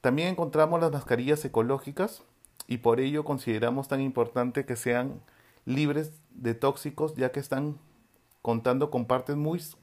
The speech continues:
en contacto con partes muy sensibles de nuestro cuerpo, como la nariz, boca y ojos. Millones de mascarillas desechables se consumen al día. Por ello, con, con las ecológicas,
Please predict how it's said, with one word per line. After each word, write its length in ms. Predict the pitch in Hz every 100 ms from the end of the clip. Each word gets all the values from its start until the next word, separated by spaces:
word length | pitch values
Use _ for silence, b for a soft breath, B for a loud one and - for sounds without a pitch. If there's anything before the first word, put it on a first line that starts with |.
| 104
en 180 | 120 120
contacto 520 | 117 117 98 - 120
con 140 | 110 110
partes 300 | 127 127 139
muy 160 | 139
sensibles 420 | 135 143 135 131 135
de 60 |
nuestro 320 | 127 113 110
cuerpo, 260 | 127 127 147
como 220 | 123 113
la 140 | 101 101
nariz, 340 | 104 123 127
boca 260 | 127 120 113
y 140 | 104
ojos. 320 | 92 - - B B B B B _
Millones 580 | 110 110 127 147 160 165
de 80 | 147
mascarillas 540 | 135 - 120 123 139
desechables 600 | 131 117 113 123 117 127 131
se 100 | 123
consumen 420 | 110 117 117 117
al 140 | 110
día. 280 | 117 113 98 - b b b _
Por 220 | - 107 117
ello, 260 | 123 139
con, 320 | 139 120 - - _
con 180 | 113 104
las 160 | 101 110
ecológicas, 840 | 110 107 117 127 - 147 156